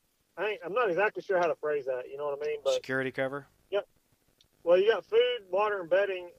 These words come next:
Speaker 1: and the paths they take between them. But when
Speaker 2: Sure.
Speaker 1: you get to those, those really steep spots, like Ohio and Eastern Kentucky, and the, you, I generally key in on the paths they take between them. But the,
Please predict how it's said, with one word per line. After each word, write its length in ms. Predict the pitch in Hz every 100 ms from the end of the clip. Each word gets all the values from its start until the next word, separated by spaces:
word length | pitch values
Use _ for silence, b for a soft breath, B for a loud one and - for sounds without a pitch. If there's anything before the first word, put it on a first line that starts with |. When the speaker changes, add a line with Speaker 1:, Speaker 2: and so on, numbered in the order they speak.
| 160
Speaker 1:
and 140 | 156
the 60 | 139
paths 400 | - 185 190 175 165
they 140 | 165
take 260 | 160 175 156
between 340 | 143 156 151
them. 140 | 127 123 _ _
But 120 | 151
when 80 | 156
Speaker 2:
Sure. 140 | 131
Speaker 1:
you 0 |
get 120 | 202 190
to 60 |
those, 180 | 185 175 - _ _ _
those 200 | - -
really 180 | - 170
steep 300 | - 196 -
spots, 400 | - 160 160 156
like 120 | 156 151
Ohio 340 | 147 170 170
and 100 | 156
Eastern 260 | 165 - 156
Kentucky, 560 | 139 170 175 156 139 - _ _ _ _ _ _
and 140 | 139 139
the, 160 | 139 131 _ _ _ _ _
you, 240 | 156 139 151 147
I 200 | 175 202
generally 340 | 170 180 160
key 240 | - 185
in 100 | 180
on 120 | 175 165
the 100 | 147
paths 360 | - 185 175 -
they 140 | 160
take 260 | 151 175 160
between 340 | 139 160 180
them. 180 | 147 131 131 _ _ _ _ _ -
But 220 | 151 156
the, 140 | 143